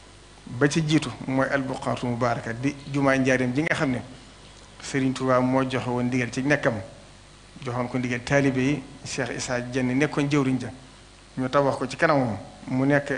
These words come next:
loo xam ne taarix bu rëy la. Serigne Touba jëndoon pàkk ba ci alalam, ci xaalisu ngurdu, bu yàlla defee mu dem ba nekk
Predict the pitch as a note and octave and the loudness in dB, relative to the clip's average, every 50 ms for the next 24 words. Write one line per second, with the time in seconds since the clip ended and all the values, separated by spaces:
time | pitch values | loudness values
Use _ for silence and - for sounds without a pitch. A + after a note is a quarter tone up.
0 | - - - - - C3 B2+ C3+ C3+ B2 C3+ B2+ B2 B2 - - C3+ C3 C3 A#2 | -6 -8 -14 -14 -10 -6 -2 -2 -2 -2 -2 -2 -2 -2 2 2 4 4 2 0
1 | A#2 A#2 A#2+ B2 C#3+ D#3 D3+ C3+ B2 - - - - - - - - - - - | -2 -4 -2 2 2 4 4 2 0 -4 -6 -14 -18 -20 -20 -20 -20 -20 -20 -20
2 | - - - - - - D3 C#3+ C#3+ C#3 D3 C3 C3 C3 C3+ C#3 C#3 D3+ D3+ D3+ | -20 -20 -18 -12 -6 -2 0 0 0 0 0 0 0 0 0 2 0 2 2 4
3 | C#3+ C#3 C3+ C3+ C3 C3 - - - C#3+ C#3 - - C#3+ B2+ B2+ B2+ - - E3+ | 4 4 2 2 0 -4 -4 0 0 0 0 2 -2 0 0 -2 -2 -4 -6 -8
4 | - - - - D3 D3 C#3+ C3+ C3 B2+ C3 B2+ - - - - - - - - | -8 -6 -2 0 2 2 2 2 2 2 0 -2 -4 -8 -10 -10 -12 -12 -4 2
5 | D3 C#3+ C3+ B2 - C3+ C3 B2+ C3 A#2+ A2+ A#2 - - - - - - - - | 2 2 2 2 0 -2 -2 -2 -2 -4 -6 -10 -12 -14 -18 -20 -20 -20 -20 -20
6 | - - - - - - - - B2+ C3 C3+ C3+ C3+ C3 C3+ C3+ C3 A#2+ - C3+ | -20 -20 -20 -20 -20 -16 -8 -4 0 2 4 4 4 4 2 0 0 0 0 0
7 | B2 B2 B2+ C3+ C3 C#3 C3 B2+ B2 B2 D#3+ - - - D3+ D3+ D3+ D3 | 0 2 2 2 2 2 2 2 4 2 2 0 0 0 0 0 0 0